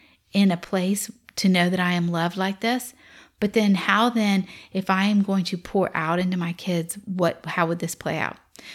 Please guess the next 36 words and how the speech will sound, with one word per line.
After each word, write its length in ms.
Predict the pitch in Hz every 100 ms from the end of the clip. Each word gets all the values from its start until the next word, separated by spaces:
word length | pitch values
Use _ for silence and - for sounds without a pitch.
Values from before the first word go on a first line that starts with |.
| -
So 160 | -
we're 80 | 185
gonna 120 | 185
take 300 | 175 180 180
this 220 | - 185 -
verse 200 | 202 202
apart, 360 | - 151 - _ _ _ - -
and 100 | 196
then 80 | 185
we're 120 | 180
gonna 200 | 180 190
jump 380 | 175 180 175 190 -
into 480 | 175 170 165 156 165 - _ -
verse 320 | 165 147 -
three, 440 | - 214 180 190 - _ _ _
and 100 | 175
we're 80 | 170
gonna 140 | 165
take 260 | 165 151 -
that 280 | 156 - -
verse 220 | 151 -
apart. 300 | - - - _ _ - - -
And 200 | 175 170
this, 420 | 165 196 233 - - _ _ _
my 120 | 190
friend, 340 | 196 - 170 170
I 100 | 170
pray 640 | - - 196 160 196 196 - - -
will 100 | 214
encourage 680 | 190 175 - 208 220 208
you 160 | 220 226
as 180 | 220 202
you're 140 | 170
walking 400 | 170 165 165 202
into 240 | 190 196 175
Easter 420 | 165 - 151